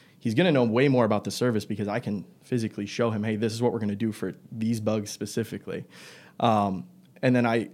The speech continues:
I sincerity close him. "Hey, I promise, man, give me a shot. You're gonna love it." Like, because they are, and that's the reality of it. And if you're not happy, call me and I'll make it right. I,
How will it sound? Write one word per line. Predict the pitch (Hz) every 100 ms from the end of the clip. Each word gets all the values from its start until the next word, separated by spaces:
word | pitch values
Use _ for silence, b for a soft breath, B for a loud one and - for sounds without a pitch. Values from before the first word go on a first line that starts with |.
| -
I | 117
sincerity | - 107 - 151 110
close | - -
him. | 78
"Hey, | 110 135
I | 131
promise, | - 135 123 -
man, | 117 107 - _ -
give | 127
me | 135
a | 120
shot. | - 107 117 - _ _ -
You're | 113
gonna | 127 110
love | 104 107
it." | - - -
Like, | 120 110 - - _ -
because | 135 151 127
they | 123
are, | 104 135 120 131 139
and | - 165
that's | 135 -
the |
reality | 113 117 127 107
of | 101
it. | - B B B
And | 135
if | 139 139
you're | 113
not | 104 117
happy, | 147 160 190 190 190 - -
call | - 147 143
me | 98 -
and | - 120
I'll |
make | 120 123
it | -
right. | 117 113
I, | 107